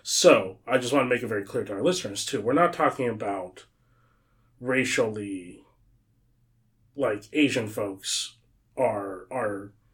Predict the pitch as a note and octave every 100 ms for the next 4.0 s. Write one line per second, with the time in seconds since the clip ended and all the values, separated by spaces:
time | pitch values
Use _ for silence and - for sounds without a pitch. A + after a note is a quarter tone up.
0 | - - - - - A#2 G#2 G2 F#2 -
1 | A2+ G#2+ _ _ - - - G2+ F#2 -
2 | A#2+ - - - F#2 F#2 - G2 G2 G#2
3 | A2 F#2+ G#2 A#2 C3+ B2 B2 A#2+ A2+